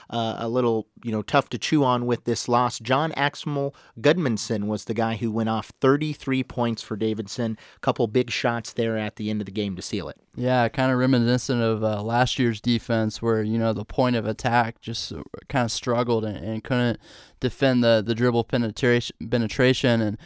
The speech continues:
Speaker 2: you know, W S U's point guards kinda struggled to, to contain him. And I know he was a big part of Wichita State's game plan to,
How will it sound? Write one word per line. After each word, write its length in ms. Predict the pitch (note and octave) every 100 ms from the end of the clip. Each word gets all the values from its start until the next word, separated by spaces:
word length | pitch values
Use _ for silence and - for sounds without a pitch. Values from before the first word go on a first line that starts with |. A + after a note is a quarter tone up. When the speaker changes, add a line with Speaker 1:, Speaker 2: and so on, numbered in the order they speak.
| - _
Speaker 2:
you 80 | A#2
know, 120 | A#2
W 260 | G#2+ B2 B2
S 120 | -
U's 140 | B2 -
point 260 | C#3 B2+
guards 240 | A#2+ A2+ -
kinda 200 | B2 A2+
struggled 500 | - B2+ A#2+ A#2+ -
to, 220 | A#2 G#2+
to 120 | A#2
contain 520 | - A#2 - B2+ C3
him. 340 | B2 A#2 A2+ A2
And 100 | G#2+
I 80 | A#2
know 220 | A#2+ A#2
he 160 | A#2+
was 140 | A#2+ A#2+
a 80 | A2
big 260 | B2+ A#2+
part 240 | - A#2+ A#2+
of 100 | A2+
Wichita 300 | A#2 - A#2
State's 320 | - A#2+ -
game 260 | B2+ C#3
plan 380 | C#3 B2 A#2 A2+
to, 200 | A2 A2